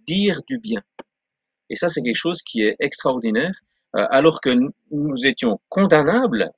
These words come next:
au moment où Dieu pardonne, il va dire du bien de nous. Et ça, c'est quelque chose qui est très fort. Là aussi, on a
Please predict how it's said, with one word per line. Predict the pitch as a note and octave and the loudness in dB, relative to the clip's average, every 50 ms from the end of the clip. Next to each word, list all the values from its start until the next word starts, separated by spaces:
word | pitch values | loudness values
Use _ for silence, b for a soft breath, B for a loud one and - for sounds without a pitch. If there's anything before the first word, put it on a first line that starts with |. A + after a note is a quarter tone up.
| _ _ - | _ _ -2
au | A#2+ A#2+ | -2 0
moment | C#4 D#3+ F#3+ G3+ F#3+ F3+ D3+ C3 | 0 0 0 2 2 2 2 0
où | |
Dieu | A2 G#2 A2+ G#2 - _ _ _ _ - | 0 -2 -4 -6 -6 _ _ _ _ 2
pardonne, | A3+ G3+ - - D3+ C3+ D#3 G#3 C4 C4+ F#3 - - _ _ _ _ _ _ - | 2 2 2 0 2 4 4 2 2 0 -4 -6 -8 _ _ _ _ _ _ -8
il | C3 A#2+ A2 | -6 -2 0
va | A2+ A2+ A2+ G#2+ - _ _ | 2 0 0 0 -6 _ _
dire | - F#3+ G#3 G#3 G#3+ G3 - G#3 | -4 -2 -2 -2 -2 -4 -6 -8
du | A#3 C4 C4+ | -8 -6 -6
bien | A#3 G#3+ A3 A3 A3 B3 - _ _ _ _ _ _ _ _ _ _ - | -4 -2 -2 -2 -2 -4 -8 _ _ _ _ _ _ _ _ _ _ -10
de | G#2 | -10
nous. | - - _ _ _ _ _ _ _ _ _ _ _ _ _ _ _ _ _ _ | -10 -10 _ _ _ _ _ _ _ _ _ _ _ _ _ _ _ _ _ _
Et | A2 | -8
ça, | - - F#3 | -6 -6 -4
c'est | - - C#3+ | -4 -4 -4
quelque | - B2 A#2 | -4 -4 -6
chose | - - D#3 D#3 - | -2 -2 -4 -4 -4
qui | - - A2+ | -4 -2 -2
est | G#2+ G2+ | -2 -2
très | - - B2 A#2+ | 0 0 0 0
fort. | - E3+ E3+ D#3+ | 0 -2 0 0
Là | G2+ | 0
aussi, | G#2 G#2+ - - F#3 | 0 -2 -4 -6 -6
on | E3 A#2 | -6 -6
a | G2+ | -6